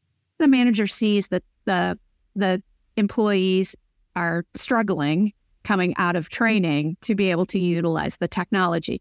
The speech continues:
The manager is going to be the one who's going to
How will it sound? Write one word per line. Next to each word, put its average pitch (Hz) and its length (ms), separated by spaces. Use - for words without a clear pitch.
The 269 80
manager 294 360
is 202 120
going 190 300
to 175 320
be 185 180
the 185 80
one 170 220
who's 180 260
going 170 260
to 165 220